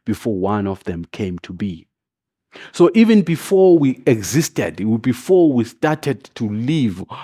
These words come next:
even in our mother's womb, God knew that. So he knows us exactly what we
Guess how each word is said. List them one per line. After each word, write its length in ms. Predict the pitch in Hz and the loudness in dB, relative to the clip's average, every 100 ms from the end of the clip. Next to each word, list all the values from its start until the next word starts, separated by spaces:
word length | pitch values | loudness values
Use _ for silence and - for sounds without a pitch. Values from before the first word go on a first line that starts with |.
| - - | -20 4
even 300 | 202 151 143 | 4 6 4
in 220 | 135 123 123 | 4 0 0
our 260 | 143 131 | 0 0
mother's 520 | 123 131 127 113 95 | 0 0 0 0 -6
womb, 440 | 85 107 120 90 - - | -4 0 0 0 -8 -8
God 220 | 98 87 | -8 -6
knew 340 | 87 101 131 113 | -8 -2 -2 -2
that. 340 | - - - _ _ _ - - | -6 -10 -20 _ _ _ -20 -8
So 280 | - 190 170 | 4 4 4
he 220 | - 160 | -2 -2
knows 640 | 160 202 240 240 220 - - | 0 0 2 2 2 -2 -6
us 420 | 101 107 - - - - - | -8 -8 -16 -18 -20 -20 -2
exactly 880 | 147 131 107 90 135 175 - - 151 | 0 0 -4 -4 -2 -2 -4 -4 -4
what 520 | 107 - 127 123 - | -2 -4 -4 -6 -10
we 200 | 104 95 | -10 -10